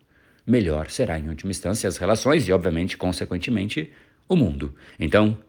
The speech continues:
pergunta respondida. E se os dois souberem a persuasão? Fantástico! Ali você tem uma relação profunda,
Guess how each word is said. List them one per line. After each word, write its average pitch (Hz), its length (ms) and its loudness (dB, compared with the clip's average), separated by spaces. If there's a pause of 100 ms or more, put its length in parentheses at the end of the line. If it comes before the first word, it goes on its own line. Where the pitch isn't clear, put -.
(160)
pergunta 95 580 0 (120)
respondida. 76 800 -4 (320)
E 233 360 6 (120)
se - 180 0
os 143 140 4
dois 160 320 4
souberem 117 800 0 (120)
a 98 240 -4 (200)
persuasão? 101 680 -4 (1080)
Fantástico! 110 840 -4 (220)
Ali 101 420 0
você - 240 -8
tem 98 140 -6
uma 95 80 -4
relação 90 580 -4 (320)
profunda, 104 800 -2